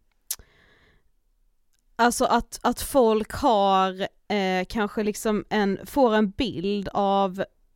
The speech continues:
hur man är, och att man skulle vara en person som bryr sig väldigt mycket om, ja men typ siffror och hur det går.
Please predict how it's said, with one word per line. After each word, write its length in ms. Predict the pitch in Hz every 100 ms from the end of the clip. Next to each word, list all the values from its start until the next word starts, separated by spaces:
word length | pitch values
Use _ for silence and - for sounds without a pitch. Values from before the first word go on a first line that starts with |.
| -
hur 260 | 190 220
man 200 | 208 208 -
är, 580 | 254 165 117 185 202 220 - -
och 200 | 214 -
att 140 | 214
man 120 | 214
skulle 260 | 208 220 208
vara 460 | 202 208 233 160 180
en 80 |
person 420 | 196 233 277 208 196
som 200 | 196 190
bryr 400 | 220 220 - 202
sig 180 | -
väldigt 340 | 226 254 240 185
mycket 420 | 208 - - 180
om, 520 | - 170 147 160 165 160 - - _ _ _ _ _ -
ja 140 | 240
men 180 | 226 208
typ 300 | - 190 180 -
siffror 1000 | - - 202 - - - 165 165 160 -
och 380 | 196 165 - -
hur 220 | - 196 185
det 100 | 185
går. 560 | 196 190 - 185 214